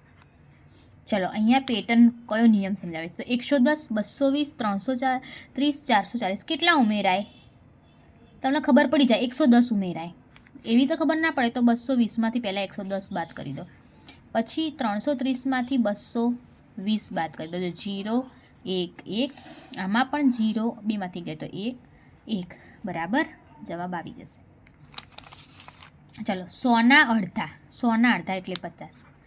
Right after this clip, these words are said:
તેમાં ચારના દસ ગણા, તો ચારના દસ ગણા એટલે ચાલીસ થયા. ચલો, તો ઉમેરતા કેટલા મળે? તો ઝીરો અને પાંચના ચાર, નવ.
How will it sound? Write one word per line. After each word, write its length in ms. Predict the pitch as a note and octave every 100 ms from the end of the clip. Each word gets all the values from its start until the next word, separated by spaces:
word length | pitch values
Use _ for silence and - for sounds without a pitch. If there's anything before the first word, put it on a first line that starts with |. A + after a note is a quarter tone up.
| - - - - -
તેમાં 360 | C4 B3+ C4 D#4
ચારના 800 | D#4 B3+ G#3 G#3 A#3 A#3 G#3+ A#3 - -
દસ 340 | G#3 A#3+ C#4+ -
ગણા, 280 | A#3 F#3 C#3+ - - -
તો 80 | A#3+
ચારના 420 | A#3+ A3+ F#3+ G#3
દસ 200 | G#3+ F#3+
ગણા 100 | -
એટલે 160 | E3+ F3+
ચાલીસ 380 | F#3 D3 F3 -
થયા. 240 | - A3 B3 - - - - - _ _ -
ચલો, 220 | F#3 E3
તો 120 | D#3+ G3+
ઉમેરતા 280 | G3 G3
કેટલા 360 | A3+ C#4 C#4 D4
મળે? 480 | C#4 F#3 F3 E3+ F3+ - _ _
તો 80 | - - - _ _ -
ઝીરો 400 | - A#3+ A#3 F#3+
અને 140 | E3+
પાંચના 320 | E3+ F3+ D#3+
ચાર, 260 | D#3 D3+ E3 -
નવ. 260 | G#3 G3 E3+